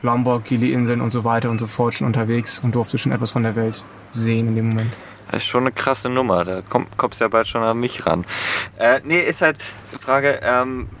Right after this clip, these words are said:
Speaker 2: wie bist du eigentlich so zum Reisen gekommen? Gibt's da eine Ursprungsintuition?
Speaker 1: Ähm, damals mit achtzehn hatte ich die Chance, nach Chile zu gehen, weil eine Freundin von mir in Chile studiert hat.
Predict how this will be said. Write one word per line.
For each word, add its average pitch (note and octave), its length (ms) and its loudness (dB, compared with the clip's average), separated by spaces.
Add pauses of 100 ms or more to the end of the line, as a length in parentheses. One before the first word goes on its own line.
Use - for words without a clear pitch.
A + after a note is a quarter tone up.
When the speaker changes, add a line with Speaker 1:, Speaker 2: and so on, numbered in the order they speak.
(100)
Speaker 2:
wie D#3+ 180 -2
bist G#3+ 200 -2
du F#3+ 60 4
eigentlich C3 160 4
so A#2+ 200 0
zum A#2+ 320 -4
Reisen A2 400 4
gekommen? G#2 540 0
Gibt's A2+ 180 -2
da B2+ 120 4
eine A2+ 300 2 (240)
Ursprungsintuition? B2 1160 2 (640)
Speaker 1:
Ähm, A#2+ 300 2
damals C3 340 2
mit C3+ 120 -2
achtzehn B2+ 380 0
hatte C3+ 140 2
ich B2 60 -2
die - 100 0
Chance, B2+ 460 2
nach A#2 400 -2 (460)
Chile C#3 360 2
zu D3+ 120 0
gehen, C#3+ 220 2
weil B2+ 80 2
eine A#2+ 140 0
Freundin B2 300 0
von A#2+ 120 0
mir A#2+ 140 2
in A2+ 60 0
Chile C#3 180 2
studiert C#3+ 320 2
hat. D3 200 -2